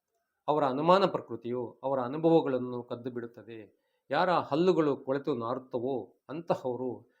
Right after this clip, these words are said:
ಸೇವಿಸುವ ಆಹಾರವೂ ನಿರಂತರವಾಗಿ ನಾರುತ್ತದೆ. ಅದರಂತೆಯೇ ಎಲ್ಲವನ್ನೂ ಸಂಶಯ ದೃಷ್ಟಿಯಿಂದ ನೋಡುವವರು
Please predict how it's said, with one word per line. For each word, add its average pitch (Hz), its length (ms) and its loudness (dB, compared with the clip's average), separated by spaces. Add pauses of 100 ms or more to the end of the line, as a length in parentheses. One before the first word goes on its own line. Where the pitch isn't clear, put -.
(120)
ಸೇವಿಸುವ 160 540 -2
ಆಹಾರವೂ 135 640 -2
ನಿರಂತರವಾಗಿ 135 880 0
ನಾರುತ್ತದೆ. 113 680 -14 (320)
ಅದರಂತೆಯೇ 120 840 2 (400)
ಎಲ್ಲವನ್ನೂ 175 960 4
ಸಂಶಯ 151 420 0
ದೃಷ್ಟಿಯಿಂದ 139 480 -4
ನೋಡುವವರು 123 840 -2